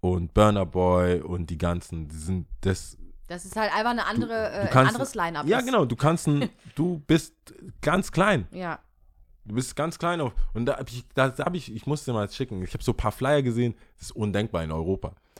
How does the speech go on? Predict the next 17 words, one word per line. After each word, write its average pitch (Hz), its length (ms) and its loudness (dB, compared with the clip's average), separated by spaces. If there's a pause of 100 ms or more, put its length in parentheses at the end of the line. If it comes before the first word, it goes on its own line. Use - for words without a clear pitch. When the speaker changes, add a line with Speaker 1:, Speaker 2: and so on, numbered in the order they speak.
(100)
Speaker 2:
Ja, 247 200 2
aber 302 120 0
das 262 140 0
ist - 160 -8
doch 262 120 -6
genauso 254 440 -2
Burna 262 380 -2
Boy, 262 260 -2
der 233 140 0
dann 220 160 4
Speaker 1:
<clears throat> 196 40 -2
Speaker 2:
hier 269 340 -2
bei, 202 380 -4
war 190 160 0
das 196 160 -10
bei, 170 420 -6
ähm, 165 380 -10